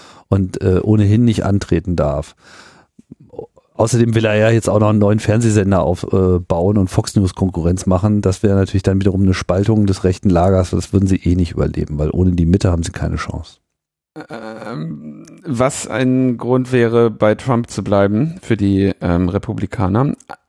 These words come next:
Speaker 2: Die, ich, es gibt eine relativ einfache Antwort auf die Frage, warum die Leute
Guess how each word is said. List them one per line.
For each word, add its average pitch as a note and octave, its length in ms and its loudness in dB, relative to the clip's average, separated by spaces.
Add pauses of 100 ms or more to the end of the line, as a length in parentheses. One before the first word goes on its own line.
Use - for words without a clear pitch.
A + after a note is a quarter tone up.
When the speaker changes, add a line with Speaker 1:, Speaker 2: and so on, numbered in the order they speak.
(320)
Speaker 2:
Die, A#2+ 440 2
ich, - 240 -4 (160)
es - 100 -6
gibt - 160 0
eine C3 140 0
relativ C#3+ 500 -2
einfache B2 600 -2
Antwort A#2 420 0
auf - 320 -2
die G#2+ 180 -4
Frage, A2 600 0
warum G#2+ 340 2
die G#2 140 0
Leute G#2 500 2